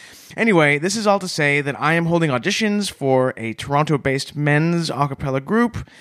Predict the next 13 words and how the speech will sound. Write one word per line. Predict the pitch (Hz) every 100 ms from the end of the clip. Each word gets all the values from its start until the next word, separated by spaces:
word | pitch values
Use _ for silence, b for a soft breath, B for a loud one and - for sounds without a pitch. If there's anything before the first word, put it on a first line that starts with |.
| B B _
And | 139 143
if | 147
you | 160
don't | 170 139
mind, | 165 170 170
I'd | 143 143
like | 143
to, | - 143 135
um, | 127 127 107 - _ _ _ _ _ -
read | 143 147
the | 131
audition | 120 113 - 135
notice. | 120 107 110 - - -